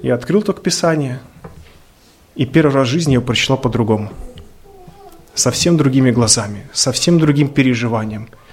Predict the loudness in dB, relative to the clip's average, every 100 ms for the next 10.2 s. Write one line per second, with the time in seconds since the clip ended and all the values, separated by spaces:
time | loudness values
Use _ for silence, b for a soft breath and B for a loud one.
0 | b b b -2 0 0 2 2 2 2
1 | 2 0 0 0 2 4 2 0 -4 -6
2 | -6 -8 -16 -20 b b b b -2 -2
3 | 0 -2 0 0 2 2 2 0 0 -2
4 | -2 -2 -2 -4 -6 -6 -8 -6 -4 -2
5 | 0 0 0 0 -2 -2 -2 -2 0 2
6 | 2 2 -2 -4 -4 -4 -2 0 0 0
7 | -4 -10 -10 -10 -10 -14 B B B B
8 | B B B 0 4 4 2 -2 -20 _
9 | -6 -2 0 2 4 4 0 -6 -8 -6
10 | -6 -8